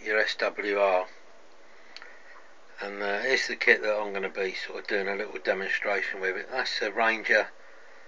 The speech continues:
sixty-nine hundred F twenty-five. And, uh, this is my patch lead. It's a little bit longer than what you may pick up from a shop.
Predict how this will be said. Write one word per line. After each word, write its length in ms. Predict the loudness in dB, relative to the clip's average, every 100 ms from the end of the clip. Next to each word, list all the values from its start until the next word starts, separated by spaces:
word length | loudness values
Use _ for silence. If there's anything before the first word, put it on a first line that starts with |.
| -14
sixty-nine 840 | -4 -2 -2 -4 -4 0 2 2
hundred 400 | 2 2 0 0 4
F 240 | 4 4
twenty-five. 840 | -4 -4 -6 -6 -4 0 2 2 0 -6 -16 -16 -16 -16 -16 -16 -16 -16 -16 -16 -16 -16 -14 -14 -14 -14 -14 -14 -14 -16 -14 -14 -8 -8 -6
And, 240 | -8 -4
uh, 120 | -2
this 240 | 2 4 4
is 120 | 2
my 140 | 0
patch 500 | 0 6 6 6 4
lead. 300 | 6 4 2 -4 -12 -8
It's 140 | 2
a 20 |
little 160 | 2 6
bit 240 | 6 8
longer 320 | 10 10 8 6
than 240 | 4 2 -8 -14 -14 -14 -16 -16 -16 -16 -16 -16 -14 -4
what 160 | -4
you 300 | 0 0 0 -4 -12 -6 6
may 140 | 6
pick 280 | 6 0 2
up 160 | 2 2
from 160 | -6
a 60 | 2
shop. 460 | 4 6 6 4